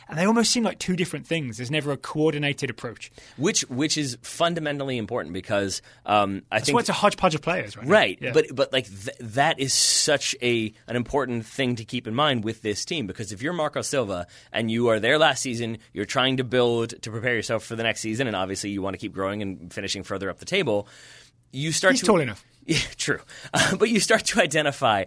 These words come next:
Speaker 2: I think you know what I mean. You start to identify the areas of weakness, the areas that you need to strengthen. You strengthen those areas, you get better, ideally you get better results. That's the way it's supposed to go. But if you're sort of have identified, like, "We need this one player," and then your director of football or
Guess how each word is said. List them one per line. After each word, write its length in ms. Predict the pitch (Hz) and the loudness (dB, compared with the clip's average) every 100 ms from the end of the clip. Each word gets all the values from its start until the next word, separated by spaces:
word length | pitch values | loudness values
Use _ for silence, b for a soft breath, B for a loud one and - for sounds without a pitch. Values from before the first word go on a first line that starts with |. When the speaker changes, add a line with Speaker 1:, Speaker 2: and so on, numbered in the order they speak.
| B | B
Speaker 2:
I 60 | B | B
think 160 | - 123 | -8 -10
you 60 | |
know 60 | - | -14
what 80 | - | -18
I 40 | |
mean. 160 | 60 65 B B | -18 -18 B B
You 80 | 156 | 2
start 160 | 202 | 4
to 80 | 208 | 4
identify 680 | 175 151 151 - 127 107 98 b b | 4 4 4 2 4 4 2 b b
the 140 | 131 143 | 0 4
areas 380 | 131 127 123 123 | 6 6 4 2
of 60 | |
weakness, 340 | 196 156 92 - | -4 -4 -8 -6
the 180 | 95 | -4
areas 280 | 110 110 107 | 0 0 -2
that 120 | 104 | -4
you 120 | 104 101 | -4 -4
need 220 | 98 101 | -4 -4
to 40 | |
strengthen. 460 | 92 147 143 135 127 | -4 -4 -2 -2 -4
You 160 | 98 | -4
strengthen 320 | 104 113 101 95 | -6 -8 -8 -8
those 160 | 98 | -2
areas, 500 | 170 151 127 110 - | 0 2 4 2 -2
you 140 | 113 120 | -4 0
get 220 | 117 - | 0 2
better, 340 | 110 101 101 - | 2 2 2 0
ideally 320 | 104 98 95 | -2 -2 -4
you 80 | 95 | -4
get 120 | 90 | -4
better 140 | 90 85 | -4 -6
results. 400 | 95 156 123 - | 0 0 0 -4
That's 220 | 98 - | -8 -6
the 60 | |
way 120 | 92 87 | -6 -6
it's 80 | |
supposed 220 | - 90 - | -8 -12 -6
to 80 | |
go. 260 | 92 160 90 B B | 2 4 2 B B
But 140 | - 127 | -4 -4
if 100 | 110 | 0
you're 400 | 143 165 165 156 B B | 2 4 4 2 B B
sort 160 | B 180 | B -2
of 60 | 156 | 2
have 180 | 156 | 4
identified, 400 | 147 147 156 151 | 4 4 2 2
like, 120 | 127 107 | 2 2
"We 140 | 139 | 0
need 160 | 147 131 | 0 0
this 180 | 143 | -2
one 140 | 123 110 | -4 -6
player," 320 | 117 107 104 | -2 -2 -2
and 200 | - 120 | -2 -2
then 140 | 113 | -2
your 100 | 113 | -2
director 240 | 107 110 - | -2 -2 -4
of 80 | - | -8
football 320 | 123 104 98 | -4 0 0
or 160 | 95 | 0